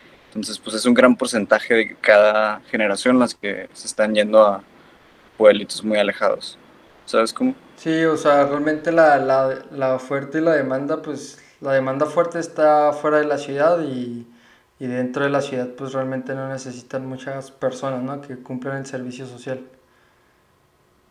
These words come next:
Speaker 1: Sí, claro.
Speaker 2: O sea, está bien
Speaker 1: Entonces, pues,
Speaker 2: competido.
Speaker 1: obviamente, aquí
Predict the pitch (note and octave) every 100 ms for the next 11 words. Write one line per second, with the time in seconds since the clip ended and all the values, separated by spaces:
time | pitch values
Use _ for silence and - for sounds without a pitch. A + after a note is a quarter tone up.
0 | _ _ _ _ - G#2+ - G#2+ G#2+ -
1 | C3+ B2+ C#3 C3 - G#2+ - E3+ B2+ C#3+
2 | D3 C3+ C#3 C3+ - -